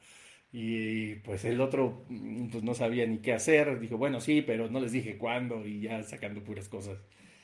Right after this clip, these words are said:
raras, ¿verdad? Dice la palabra de Dios que nosotros debemos de presentar defensa con mansedumbre acerca a, a, a, a todo aquel que nos pregunte acerca de nuestra fe, ¿verdad? Dice el, el mismo apóstol Pedro,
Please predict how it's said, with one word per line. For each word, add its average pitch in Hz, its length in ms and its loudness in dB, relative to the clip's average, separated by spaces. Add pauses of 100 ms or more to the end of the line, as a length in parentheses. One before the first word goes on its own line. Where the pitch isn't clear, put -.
(220)
raras, 104 420 -2
¿verdad? 98 320 -6 (220)
Dice 104 200 -4
la 107 140 -2
palabra 104 380 -2
de 98 80 -6
Dios 107 220 -2
que - 100 -6
nosotros 113 580 -6 (680)
debemos 113 400 -2
de 110 80 -2
presentar 104 520 -6
defensa 113 460 -6
con 110 120 -10
mansedumbre 107 600 -6 (440)
acerca - 400 -6 (200)
a, 113 60 -6
a, 107 60 -4
a, 110 500 -10
a 98 140 -12
todo 120 220 2
aquel 113 320 -2
que 117 120 -2
nos 101 420 -6 (320)
pregunte 113 340 -2
acerca 117 360 -2
de 104 80 -4
nuestra 101 440 -6
fe, 131 220 2
¿verdad? 120 340 -2
Dice 117 260 -4
el, 98 280 -4
el 101 100 -10
mismo 127 340 0
apóstol 113 500 -6
Pedro, 120 420 -4